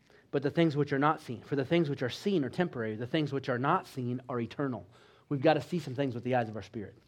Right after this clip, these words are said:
If we're just carnal, if we just see what's in front of us, if we just see the problems right in front of us,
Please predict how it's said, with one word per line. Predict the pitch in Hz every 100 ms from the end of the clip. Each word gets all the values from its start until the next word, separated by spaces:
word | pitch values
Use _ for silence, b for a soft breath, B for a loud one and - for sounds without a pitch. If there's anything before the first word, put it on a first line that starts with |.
| _ _ b b b
If | 143 143
we're |
just | 123 113 - - - _ _ _ _ _ -
carnal, | - 165 135 95
if | -
we | 139
just | 107 165 175 -
see | - 185
what's | 165
in | 170
front | 143 151
of | 117
us, | 113
if | 127
we | 127
just | 113 151 180 - - -
see | 180 170 170 147 b b b b b
the | 156
problems | 180 160 151 139 117 - _ _ -
right | 151
in | 151
front | 139 139
of | 113
us, | 101